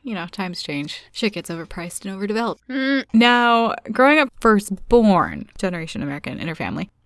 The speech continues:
Speaker 1: it did put her at odds at time with her parents. One aspect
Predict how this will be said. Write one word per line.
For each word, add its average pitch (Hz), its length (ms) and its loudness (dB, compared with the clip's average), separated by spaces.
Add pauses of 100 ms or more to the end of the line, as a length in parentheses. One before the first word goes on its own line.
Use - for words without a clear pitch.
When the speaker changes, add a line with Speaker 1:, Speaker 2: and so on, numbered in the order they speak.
(160)
Speaker 1:
it 269 120 -2
did 440 280 0
put 370 160 0
her 349 60 0
at 320 120 2
odds 320 240 0
at 208 100 -2
time 180 460 -4
with 214 100 -4
her 214 100 0
parents. 175 600 -4
One 254 300 4
aspect 190 500 -2